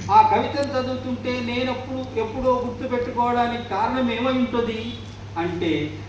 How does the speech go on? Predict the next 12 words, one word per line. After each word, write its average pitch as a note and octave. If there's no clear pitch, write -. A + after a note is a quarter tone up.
నా -
ఇంట్లో G#3+
కూడా F3+
ఒక D#3
వాలుకుర్చీ D#3
ఉంది. D3
ఆ -
దాంట్లో D4+
మా E4
అమ్మను, D#4+
నాన్నను D4+
కూర్చునేవాళ్ళు. D3+